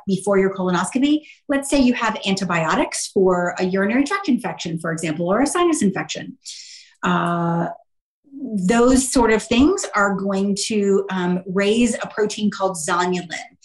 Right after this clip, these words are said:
Zonulin then goes and breaks down the intestinal barrier. The intention is zonulin's on purpose. It's not a bad, it's, it's like L D L. It's not bad.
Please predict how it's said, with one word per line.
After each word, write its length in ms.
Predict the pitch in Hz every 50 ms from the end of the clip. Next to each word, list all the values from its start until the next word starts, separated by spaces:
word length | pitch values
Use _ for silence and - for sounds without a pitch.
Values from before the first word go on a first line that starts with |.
| - - - - - _ 190
Zonulin 640 | 175 196 196 208 208 214 208 208 208 208 208 208 - - _
then 380 | 190 151 175 196 196 196 202
goes 360 | 185 196 190 190 190 190 190 - 196
and 160 | 196 185 -
breaks 400 | - 185 190 240 302 - - -
down 260 | - 233 220 214 214
the 120 | 202 196 190
intestinal 560 | 190 185 - 190 185 - - 190 185 175 160
barrier. 500 | 170 165 165 160 170 185 208 240 262 247 - - - _ _
The 100 | 226 220
intention 520 | 220 220 214 - 302 320 359 - 330 262
is 320 | 202 190 196 208 214 - - _ _ _ _ _ - 185
zonulin's 480 | 233 247 294 311 320 311 285 262 254 - - -
on 140 | 240 247
purpose. 380 | 247 - 262 262 - 190 185 202
It's 180 | 190 - - 233
not 220 | 240 233 262 269
a 40 | 226
bad, 320 | 226 226 226 226 226 208 -
it's, 200 | 190 - - -
it's 180 | - 202 202 -
like 240 | 214 208 220 226 254
L 100 | 247 240
D 180 | 220 226 226
L. 140 | 214 180 151
It's 160 | - - -
not 220 | 196 190 214 220 -
bad. 400 | 262 277 262 202 185 202 208